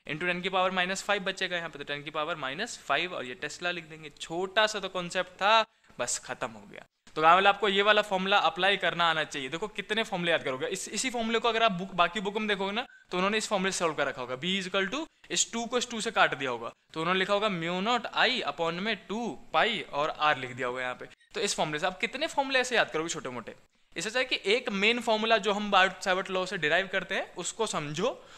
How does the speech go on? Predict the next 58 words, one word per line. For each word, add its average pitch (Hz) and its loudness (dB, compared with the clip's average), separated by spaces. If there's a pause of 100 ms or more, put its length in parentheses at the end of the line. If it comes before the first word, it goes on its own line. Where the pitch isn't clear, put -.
(100)
उसका 160 -4
पूरा 196 -2
कॉन्सेप्ट 190 -4
मैंने 190 -2
समझा 170 2
रखा 170 -2
है, - 0
वहाँ 165 2
जाके 170 0
देखो 151 -2 (240)
और 180 2
उसको 220 0
ग्रैब 190 4
करके 202 0
अप्लाई 262 4
करना 180 2
सीख 156 -4
लो। - -20
तो 226 4
ऐसे 214 6
बस 277 2
दो 190 4
ही 240 4
फॉर्मूले 180 2
हैं 196 2
जो 190 8
आपको 180 4
अप्लाई 165 4
करना 143 -2
चाहिए। 156 0
स्ट्रेट 208 0
वायर 226 6
के 226 -4
लिए 226 2
ये 196 4
वाला 208 4
फॉर्मूला 214 0
इस्तेमाल 226 0
करते 226 -4
हैं, 262 -8
डायरेक्टली 143 -2
बता 156 -2
ही 170 0
देता 175 -6
हूँ। 226 -8
स्ट्रेट 190 -2
वायर 165 4
के 151 -6
लिए 135 -4
जब 196 0
भी 247 4
स्ट्रेट 214 0
वायर 170 4
आए, 147 2
क्वेश्चन 190 -6
में 208 -4
बोल 190 -2
दे 214 -2